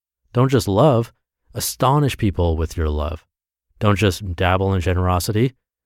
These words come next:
Live a life of staggering generosity. How would your life change if your only goal was to do as much good as possible?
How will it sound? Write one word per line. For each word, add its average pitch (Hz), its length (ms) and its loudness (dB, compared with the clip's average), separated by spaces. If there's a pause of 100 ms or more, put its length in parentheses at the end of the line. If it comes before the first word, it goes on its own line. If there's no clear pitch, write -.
Live 117 180 2
a 143 60 4
life 139 240 2
of 127 100 -2
staggering 113 720 -2
generosity. 85 800 -4 (760)
How - 140 -2
would 160 120 4
your 175 120 4
life 160 200 4
change 135 520 0 (280)
if - 160 -4
your 117 180 -4
only 147 260 4
goal 127 300 4
was 107 160 0
to 110 60 -2
do 110 240 0
as 120 280 0
much 123 280 0
good 117 440 4 (220)
as - 140 -2
possible? 95 600 -2